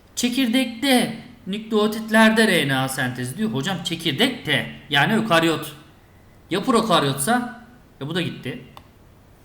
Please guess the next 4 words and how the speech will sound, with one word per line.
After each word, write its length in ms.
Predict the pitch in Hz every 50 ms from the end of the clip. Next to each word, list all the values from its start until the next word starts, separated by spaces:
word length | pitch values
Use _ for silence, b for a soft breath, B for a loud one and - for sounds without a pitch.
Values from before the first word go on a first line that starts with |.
| B B B B B B B B -
İnorganik 580 | 214 196 220 233 233 240 233 247 269 - - -
bileşiklerden 680 | 202 202 - - - - 175 185 190 - 269 277 240
vitamin 320 | - - 220 214 202 196 185
sentezi. 520 | 170 - 139 117 110 - 107 - -